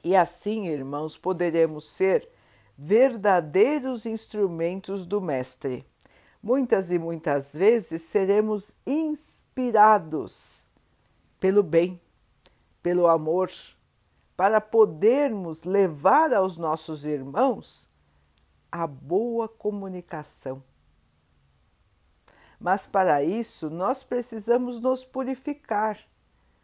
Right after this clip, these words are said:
nós precisamos nos policiar. Quando nós estamos policiando aquilo que sai de nós, nós vamos perceber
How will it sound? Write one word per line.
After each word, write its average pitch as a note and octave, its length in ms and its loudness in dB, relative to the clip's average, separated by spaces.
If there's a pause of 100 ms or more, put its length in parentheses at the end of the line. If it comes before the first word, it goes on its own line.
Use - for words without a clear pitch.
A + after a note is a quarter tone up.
(300)
nós G#3+ 320 0
precisamos G#3 800 -2
nos G#3 240 -4
policiar. G#3+ 1000 6 (1300)
Quando C#4+ 300 2
nós B3+ 240 0
estamos F#3 580 0
policiando F#3 960 0
aquilo A3+ 500 0
que - 180 -10
sai A#3 500 2
de D#3 200 -8
nós, G3 600 -4 (480)
nós A#3+ 340 4
vamos G#3 380 2
perceber E3 1080 4